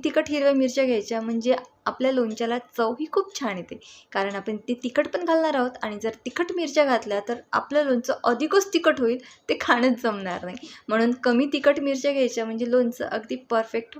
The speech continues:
मस्त बनतं. आता ह्या मिरच्यांना पण आपण मधोमध असे काप करून घ्यायचे. जर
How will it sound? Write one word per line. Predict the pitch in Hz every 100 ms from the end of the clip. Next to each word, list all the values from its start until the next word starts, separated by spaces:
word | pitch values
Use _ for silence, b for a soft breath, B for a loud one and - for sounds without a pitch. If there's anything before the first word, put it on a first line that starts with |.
| -
मस्त | 254 247 254
बनतं. | 220 180 - - - B B B B
आता | 202 220
ह्या | 226
मिरच्यांना | 240 247 247 302 277 277
पण | 277 -
आपण | 226 247
मधोमध | 233 220 240 247 262 -
असे | - 208
काप | 165 - 208 208 -
करून | 240 262
घ्यायचे. | 262 240 240 240
जर | 240